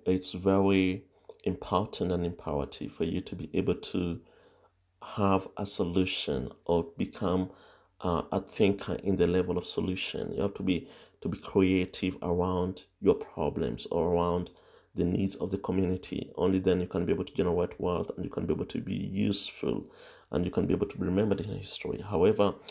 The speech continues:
failure to that, then you'll be forgotten in the books of history and your name shall be wiped or like sand. If life does not challenge you, then it means you are not growing. Everything worthwhile is born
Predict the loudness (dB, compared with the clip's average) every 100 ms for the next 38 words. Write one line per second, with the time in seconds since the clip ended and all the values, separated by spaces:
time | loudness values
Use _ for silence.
0 | -12 -18 -20 _ 4 6 6 4 2 2
1 | 2 2 0 2 0 -2 0 0 0 0
2 | -2 -4 -2 -2 -2 -4 -8 -8 -6 -4
3 | -4 -6 -4 -2 -2 0 2 2 0 -2
4 | -4 -2 0 2 4 2 -2 -14 -18 -20
5 | -20 -14 2 6 6 4 0 0 0 0
6 | -4 -2 -2 -4 -10 -20 -20 -20 -20 _
7 | _ _ _ -10 -6 2 4 2 -6 -16
8 | _ _ _ _ 4 6 6 2 0 2
9 | 2 2 2 0 0 2 2 0 0 2
10 | 2 -2 -4 -2 0 -2 -4 -2 0 0
11 | -2 -4 0 4 4 2 -4 -8 -20 -20
12 | -20 _ 2 4 0 0 4 4 4 2
13 | 2 4 2 -2 -8 -10 -8 2 6 8
14 | 6